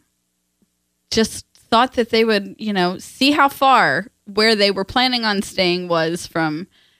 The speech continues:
where we are or something like that. And it was, like, two extra miles. And so, um, wanted to know if we would have breakfast, and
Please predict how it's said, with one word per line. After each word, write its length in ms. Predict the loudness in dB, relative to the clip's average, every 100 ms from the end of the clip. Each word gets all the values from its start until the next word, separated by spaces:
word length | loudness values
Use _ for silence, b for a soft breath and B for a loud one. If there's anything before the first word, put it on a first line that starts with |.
| _
where 220 | 0 2
we 160 | 2 0
are 320 | 0 0 -2
or 40 | -6
something 420 | -6 -8 -8 -10 -6
like 160 | -6
that. 60 | -6
And 140 | -8
it 40 | -10
was, 120 | -4
like, 180 | -4 -4
two 200 | -4 -2
extra 320 | -2 -6 -6
miles. 540 | -2 0 -2 -4 -6 -8
And 220 | -10 -12 b b b b -2
so, 480 | 0 2 0 -2 -8
um, 500 | -8 -6 -6 -8 -12 -16 _ _ _ _ _ _ _ _ _ _ _ _ -4
wanted 340 | 0 0 0
to 80 | 0
know 180 | 0 0
if 120 | 0
we 120 | 0
would 120 | 2
have 240 | 2 0 0
breakfast, 500 | -4 -2 -6 -6 -8
and 340 | -6 -6 -10